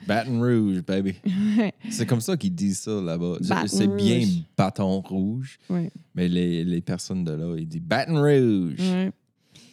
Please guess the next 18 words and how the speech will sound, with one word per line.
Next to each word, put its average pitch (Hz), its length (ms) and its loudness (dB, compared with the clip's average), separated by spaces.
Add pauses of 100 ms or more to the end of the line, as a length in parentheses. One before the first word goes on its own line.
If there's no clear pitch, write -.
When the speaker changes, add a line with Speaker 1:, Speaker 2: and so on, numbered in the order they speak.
(640)
Speaker 2:
Euh, 165 440 0
c'est 180 120 -6
ça, 175 120 -4
ils 156 80 -4
appellent 180 260 0
les 180 80 2
policiers 180 400 0 (100)
à 214 100 0
Baton 185 300 -2
Rouge 196 300 0
pour - 260 -4
qu'ils 185 240 0
l'arrêtent 196 480 -2
tout 349 100 -2
de - 100 -6
suite. - 500 -6 (460)
Chez 294 360 2
lui, 247 400 6